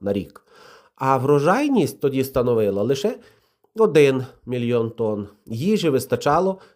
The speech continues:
для категорії А, а решта часто гинула від помірності, а насправді від голоду. Також був такий варіант, як мішечництво.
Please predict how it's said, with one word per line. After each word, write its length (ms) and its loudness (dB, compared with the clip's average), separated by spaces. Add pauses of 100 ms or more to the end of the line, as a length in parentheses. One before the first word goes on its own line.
для 180 -2
категорії 760 0
А, 280 0 (100)
а 140 -4
решта 440 0
часто 440 -2
гинула 560 0
від 260 -6 (300)
помірності, 1160 0 (580)
а 160 -10
насправді 640 -4
від 180 -2
голоду. 760 0 (1300)
Також 320 4
був 140 0
такий 240 2
варіант, 360 2
як 400 -10
мішечництво. 1200 -4